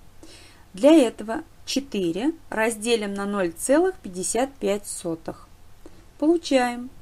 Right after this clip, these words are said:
что масса свежей сливы равна семь целых три одиннадцатых килограмма. Рассмотрим задачу номер два. Налог на доход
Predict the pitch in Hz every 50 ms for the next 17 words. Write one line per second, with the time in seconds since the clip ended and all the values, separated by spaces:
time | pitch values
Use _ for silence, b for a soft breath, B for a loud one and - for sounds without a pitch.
0 | - - - - 240 240 240 247 262 247 233 220 - - 202 - - 214 208 202
1 | 185 170 175 175 - - 226 269 330 359 349 339 339 339 330 330 320 311 311 311
2 | b b b b b b - - - 233 220 190 180 - - - 233 262 294 320
3 | 349 359 - - - - - - 226 233 220 196 165 - - 185 180 175 165 170
4 | 202 247 277 294 294 285 - - - 294 277 277 277 - - - - - 277 277
5 | 254 214 185 156 165 160 160 160 156 156 160 - - - - - - - - -
6 | - - - - - - - - - - - - - - _ - b b b b
7 | b b b b b b b b - - - 190 202 202 - - 262 294 403 440
8 | - 415 320 247 - 208 202 190 226 262 277 - 330 302 254 233 233 247 262 262
9 | 214 185 165 175 175 170 165 - - - - - - - - - - - - -
10 | - - - - - - - - - - - - - - - - - - - -
11 | b b b b b b b b - 190 202 208 220 240 285 349 370 - 269 247
12 | 240 226 190 214 208 208 - - 302 359 -